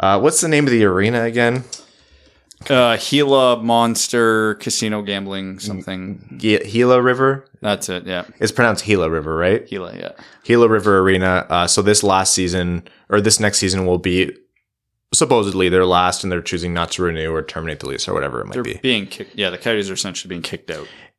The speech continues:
Speaker 1: And here's the thing. Uh, Bettman and the Coyotes have alluded to the fact that this is a negotiation tactic. It's posturing, and that still might be true. Like, until they're actually not playing there next season,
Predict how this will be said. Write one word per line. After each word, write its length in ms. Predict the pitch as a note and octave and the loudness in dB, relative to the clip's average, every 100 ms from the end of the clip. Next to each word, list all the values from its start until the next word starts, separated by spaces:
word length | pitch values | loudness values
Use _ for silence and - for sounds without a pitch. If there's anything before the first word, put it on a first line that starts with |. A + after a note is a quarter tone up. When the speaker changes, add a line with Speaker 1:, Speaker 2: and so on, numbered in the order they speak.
| - | 0
Speaker 1:
And 120 | B2 | 2
here's 180 | C3+ A#2+ | 2 0
the 60 | |
thing. 200 | G#2+ D#2+ - _ _ - | 0 -2 -4 _ _ -2
Uh, 300 | F#2+ F#2+ F2 | 2 2 0
Bettman 460 | A#2+ - C3 B2+ | -2 0 2 2
and 180 | - G#2+ | 2 0
the 60 | G#2 | 0
Coyotes 500 | G#2+ G2 F#2+ F#2+ F#2 | 0 0 2 0 0
have 120 | G2 | -2
alluded 320 | F#2 F#2 F2+ | 0 0 -2
to 80 | - | -6
the 60 | F2 | -4
fact 340 | F#2 E2+ - | -2 -2 -4
that 120 | E2+ | -10
this 220 | F2+ E2 E2+ | -6 -4 -4
is 80 | |
a 60 | D#2+ | -6
negotiation 640 | E2 E2 D#2 F2 G#2+ - G#2 | -6 -6 -4 0 0 0 -2
tactic. 480 | G#2 F#2 - F2 | -2 -2 -4 -8
It's 160 | - - | -6 -10
posturing, 520 | - F2+ F2 - F2+ - | -2 -2 -2 -4 -6 -2
and 100 | C3 | -2
that 200 | D#3+ - | 0 0
still 200 | - A#2 | 0 2
might 200 | G#2+ G#2+ | 0 -2
be 80 | |
true. 340 | - A#2 B1+ - | -6 -4 -4 -4
Like, 160 | G2+ - | -4 -2
until 440 | G#2+ G2+ C3+ D3+ | -2 0 2 2
they're 120 | C#3+ | 2
actually 300 | A2+ G#2+ A#2 | 0 0 -2
not 220 | F#2+ E2+ | 0 0
playing 300 | - F2+ F#2+ | -2 -4 0
there 120 | G2+ G2+ | 0 0
next 200 | G2 - | 0 0
season, 440 | G2+ G#2 G2+ | 0 2 -2